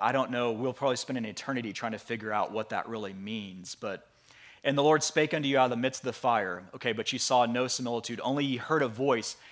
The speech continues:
And he declared unto you his covenant, which he commanded you to perform,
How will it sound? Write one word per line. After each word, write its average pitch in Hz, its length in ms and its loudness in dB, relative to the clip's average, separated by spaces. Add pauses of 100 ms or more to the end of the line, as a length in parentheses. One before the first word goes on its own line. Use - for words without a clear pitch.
(160)
And 143 140 2
he 147 60 6
declared 185 320 6
unto 160 140 4
you 143 140 6
his 135 240 2
covenant, 131 580 2 (300)
which 147 200 -2
he 151 100 0
commanded 143 500 2
you 143 100 0
to 139 80 -2
perform, 127 640 -2